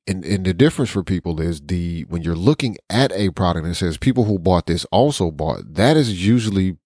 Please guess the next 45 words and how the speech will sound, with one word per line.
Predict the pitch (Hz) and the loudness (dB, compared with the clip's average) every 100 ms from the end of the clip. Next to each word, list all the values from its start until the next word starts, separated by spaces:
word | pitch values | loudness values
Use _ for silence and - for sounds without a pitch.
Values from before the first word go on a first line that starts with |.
| _ | _
pretty | - 92 85 | 0 0 0
spot | - 78 73 | -2 -2 -2
on | 76 73 65 | -4 -8 -10
and | 64 - | -12 -8
sometimes | 78 76 78 71 67 - _ 71 | -8 -4 -4 -4 -10 -16 _ -8
gets | 78 - | -8 -6
me | 73 | -10
to | 80 | -8
spend | 78 65 | -8 -6
extra | 69 - 73 | -8 -10 -12
money. | 71 62 _ _ - - - - - | -14 -14 _ _ -20 -20 -20 -14 0
It's | 151 151 | 2 4
when | 135 | 2
you | 117 | 4
just | 113 95 | 4 4
go | 95 | 2
to | 78 | 2
Amazon | 87 85 80 76 | 0 0 -2 -2
dot | 71 62 | -4 -6
com | - 78 73 | -4 -4 -6
and | 76 | -6
they're | 73 | -6
like, | 76 76 - _ - - - _ | -6 -8 -10 _ -20 -20 -20 _
uh, | 87 82 | -2 -2
"Suggested | 85 98 85 151 - 165 - - 87 | 0 -2 2 2 4 -2 -2 -6 0
items | 120 110 85 | 2 2 -2
for | - | -4
you," | 78 76 | -2 -2
or | 71 | -2
whatever. | 82 90 78 | 2 2 2
I, | 73 - | -2 -2
let, | 87 95 | -4 -4
let | 78 98 | -4 -4
me | 82 | 0
go | 76 | 0
see | - | 0
what | 65 60 | -4 -4
this | 71 | -4
section | - - - 52 | -4 -6 -8 -10
is | 69 | -8
called, | 64 55 | -6 -6
'cause | - 76 | -8 -4
now | 78 73 | -2 -2
I | 69 | -4
gotta | 73 73 | -4 -4